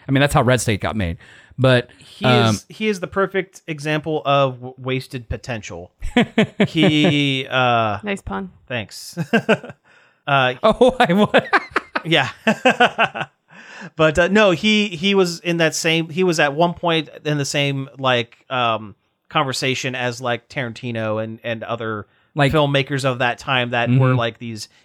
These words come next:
Speaker 1: Indie
Speaker 2: indie
Speaker 1: outliers.
Speaker 2: indie outliers that were supposed to go on and do great things. Uh,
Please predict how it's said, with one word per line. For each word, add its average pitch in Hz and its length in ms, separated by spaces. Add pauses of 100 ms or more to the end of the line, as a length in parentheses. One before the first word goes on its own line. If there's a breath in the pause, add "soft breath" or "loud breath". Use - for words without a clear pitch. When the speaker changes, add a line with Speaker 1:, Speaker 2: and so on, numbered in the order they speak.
(160 soft breath)
Speaker 1:
Indie 139 640
Speaker 2:
indie 123 80
Speaker 1:
outliers. 113 640
Speaker 2:
indie 151 220
outliers 135 520
that 131 120
were 127 260 (140)
supposed 139 320
to 135 80
go 127 100
on 127 140
and 113 80
do 123 140
great 120 220
things. 120 240 (380 soft breath)
Uh, 123 320